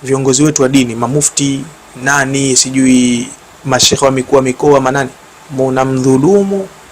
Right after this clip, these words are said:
rais wetu kwa kuto kumwambia maneno kama haya. Allah atakuuliza wewe, mheshimiwa, tena iwe kisiri siri huko au vovote huko, madhali mnapata nafasi ya kukaa naye, mwambieni vile walivyokuwa wanataka sana, wanahamu wewe uwe rais tena,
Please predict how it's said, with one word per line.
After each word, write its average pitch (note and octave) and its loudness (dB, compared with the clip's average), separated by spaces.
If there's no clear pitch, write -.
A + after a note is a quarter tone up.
rais C3 2
wetu B2 0
kwa D3 0
kuto A3+ 0
kumwambia D#3 2
maneno D3 0
kama E3+ 0
haya. B2 0
Allah F3 2
atakuuliza C3 2
wewe, F3+ 4
mheshimiwa, C3 -2
tena G3+ 2
iwe F3+ 4
kisiri F#3 -2
siri G#3 -2
huko G#3 0
au F3 2
vovote F#3 0
huko, F#3+ 0
madhali E3 2
mnapata F3+ 0
nafasi F3 -2
ya D3 -4
kukaa C3 -2
naye, D#3 -2
mwambieni E3 -4
vile G3+ 4
walivyokuwa G3 0
wanataka E3 -2
sana, A#3 0
wanahamu F3 0
wewe F3 4
uwe C#3+ 2
rais C3 0
tena, D#3+ -2